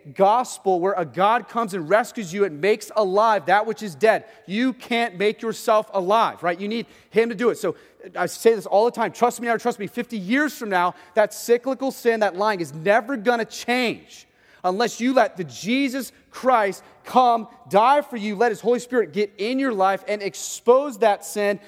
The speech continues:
and walk in righteousness, showing evidence that you are, in fact, made new. Let's go. Okay, so let, let's not sit and think that because you show up, because you pray, or because you read, or 'cause none of that stuff is magical. There's nothing here.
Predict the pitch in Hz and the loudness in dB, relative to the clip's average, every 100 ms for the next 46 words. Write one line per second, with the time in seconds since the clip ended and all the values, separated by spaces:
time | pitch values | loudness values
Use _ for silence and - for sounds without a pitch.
0 | - 208 180 156 190 262 277 247 220 262 | -6 -4 -4 0 2 2 0 -2 0 0
1 | 247 170 196 - 220 233 247 214 214 262 | -4 -12 -12 -4 -2 0 -2 0 0 0
2 | 214 185 - 214 226 240 220 214 220 220 | -2 -4 2 2 2 -4 2 2 2 -4
3 | - 220 214 - - 202 208 202 - _ | -2 2 2 0 -6 0 0 -2 -14 _
4 | 185 - 180 - - 226 143 135 262 320 | -2 2 0 0 -2 -2 -4 2 4 4
5 | 165 - - _ _ _ _ _ _ 202 | 0 -10 -20 _ _ _ _ _ _ -2
6 | 262 262 240 226 240 254 - 240 285 262 | 0 0 0 0 0 -4 -2 0 0 -2
7 | - - 269 214 247 226 180 196 160 - | -10 -6 -6 -6 -6 -6 -8 -8 -10 -12
8 | - 202 233 226 214 185 127 - 185 214 | -2 2 4 2 0 -10 -12 -8 0 2
9 | 226 202 156 131 156 220 240 190 190 156 | 0 -4 -12 -10 -6 -4 -2 -4 -6 -8
10 | _ _ _ - 175 233 247 175 - - | _ _ _ -8 -2 0 0 -2 -4 -2
11 | 135 98 _ _ _ 190 160 202 233 170 | -2 -4 _ _ _ -8 -4 -2 -2 -4
12 | 175 208 254 220 139 - 147 156 254 294 | -10 -10 -10 -10 -14 -12 -10 -8 -8 -10